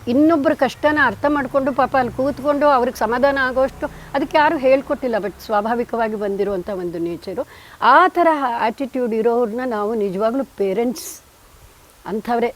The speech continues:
ತಾಯಿಯ ಹೃದಯ ಇಟ್ಕೊಂಡು, ತಾಯಿಯ ಹೃದಯ ಇಟ್-, ಎಲ್ಲರಿಗೂ ಹೇಳ್ಬಿಡ್ತೀವಿ ತುಂಬ ಈಸಿಯಾಗಿ, ತಾಯಿ ಹೃದಯ ಇದೆ ಅವರಿಗೆ, ನೋಡಿದ್ರೆ ತಕ್ಷಣ ಸ್ಪಂದಿಸ್ತಾರೆ, ನಮಗೆ ಸಹಾಯ ಮಾಡ್ತಾರೆ, ನಮ್ಮನ್ನ ಚೆನ್ನಾಗಿ ಮಾತಾಡಿಸ್ತಾರೆ ಅಂತ.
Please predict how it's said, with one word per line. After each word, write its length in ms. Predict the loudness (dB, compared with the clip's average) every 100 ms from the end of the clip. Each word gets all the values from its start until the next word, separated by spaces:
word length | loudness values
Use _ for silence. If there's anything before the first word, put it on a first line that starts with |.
| -4
ತಾಯಿಯ 360 | -4 0 0
ಹೃದಯ 380 | 0 -2 0 0
ಇಟ್ಕೊಂಡು, 420 | 0 -4 -4 -4
ತಾಯಿಯ 320 | -2 2 4 4
ಹೃದಯ 340 | 4 2 0
ಇಟ್-, 380 | 0 -4 -4 -2
ಎಲ್ಲರಿಗೂ 380 | 0 2 2 2
ಹೇಳ್ಬಿಡ್ತೀವಿ 480 | 0 0 -4 -2
ತುಂಬ 380 | -2 -2 -2 -2
ಈಸಿಯಾಗಿ, 840 | -2 -4 -4 -4 -2 0 -2 -4 -12 -20 -20 -8
ತಾಯಿ 280 | -2 0 0
ಹೃದಯ 420 | 0 -2 0 0
ಇದೆ 140 | 0 -2
ಅವರಿಗೆ, 360 | -4 -4 -6
ನೋಡಿದ್ರೆ 440 | -4 -4 -2 -4 -6
ತಕ್ಷಣ 440 | -10 -14 -6 -6
ಸ್ಪಂದಿಸ್ತಾರೆ, 760 | -6 -8 -6 -6 -6 -6 -4
ನಮಗೆ 260 | -6 -8 -8
ಸಹಾಯ 280 | -6 -4 -4
ಮಾಡ್ತಾರೆ, 480 | -6 -12 -12 -10 -6
ನಮ್ಮನ್ನ 280 | -6 -6 -8 -14 -20 -8
ಚೆನ್ನಾಗಿ 260 | -4 -2 -2
ಮಾತಾಡಿಸ್ತಾರೆ 680 | -4 -6 -10 -10 -8 -8 -8
ಅಂತ. 220 | -14 -8